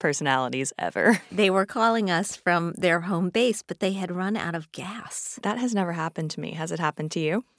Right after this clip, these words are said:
Speaker 2: It has never happened to me, but it did happen to Elliot in his former life many, many times. And it,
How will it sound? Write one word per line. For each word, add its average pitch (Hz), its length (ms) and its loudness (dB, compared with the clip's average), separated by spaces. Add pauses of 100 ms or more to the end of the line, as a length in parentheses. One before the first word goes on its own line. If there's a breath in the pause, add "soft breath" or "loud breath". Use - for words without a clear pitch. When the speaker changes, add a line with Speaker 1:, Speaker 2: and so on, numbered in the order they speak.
Speaker 2:
It 208 100 2
has 208 180 2
never 190 260 2
happened 190 340 -2
to 175 100 -8
me, 160 160 -2
but 165 220 0
it 175 120 2
did 196 200 0
happen 185 340 -4
to 170 180 -4
Elliot 151 400 -4
in 165 140 -4
his 165 180 -8
former 156 360 -4
life 151 280 -4
many, 156 540 -4
many 147 460 -6
times. 143 440 -6
And 151 160 -4
it, 170 120 -4